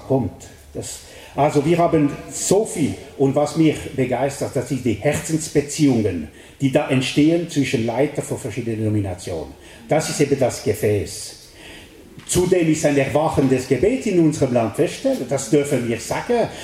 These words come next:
Das dürfen wir auch sehen. Im Kleinen werden die He-,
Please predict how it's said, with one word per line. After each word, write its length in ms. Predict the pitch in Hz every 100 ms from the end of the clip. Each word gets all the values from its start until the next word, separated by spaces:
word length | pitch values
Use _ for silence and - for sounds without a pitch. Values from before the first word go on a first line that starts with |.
| -
Das 140 | 151 156
dürfen 280 | 175 185 175
wir 200 | 151 135
auch 160 | 135
sehen. 380 | - 160 196 226 - -
Im 200 | 160 143
Kleinen 680 | 135 143 139 202 220 226 165 - - -
werden 400 | 139 160 151 147
die 80 | 135
He-, 220 | 117 143